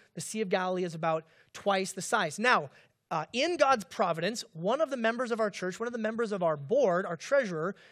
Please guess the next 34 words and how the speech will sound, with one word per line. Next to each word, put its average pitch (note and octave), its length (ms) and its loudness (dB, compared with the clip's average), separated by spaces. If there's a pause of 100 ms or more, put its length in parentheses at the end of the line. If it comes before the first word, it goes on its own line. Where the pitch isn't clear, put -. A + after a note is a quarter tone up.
(100)
Dale A#3 220 2
Kamick, G#3 380 -2 (200)
he D#4 240 -4
and F#4 80 0
his G#3+ 140 -2
wife G#3+ 340 -2
just G3+ 320 -4
last B3 320 -2
year E3+ 180 -4
took A3+ 220 -6
a C4+ 60 -4
trip B3 300 -4
to D#4+ 200 -8
Israel, E3 480 -2 (240)
and F3 120 -4
he D#4 160 -2
had C#4 180 0
a - 20 0
photo D#4+ 380 2
taken E3+ 340 -4
of D3+ 80 -6
him A3+ 160 -6
and D#4 60 -2
his C4+ 100 -6
wife F3+ 260 2 (120)
on G3+ 480 2 (280)
the B3 60 -8
Sea G3 200 0
of G3 80 0
Galilee, C#3 420 2
and D#3 100 -6
there F#3 120 2
they C#3+ 100 2
are. G#3+ 300 2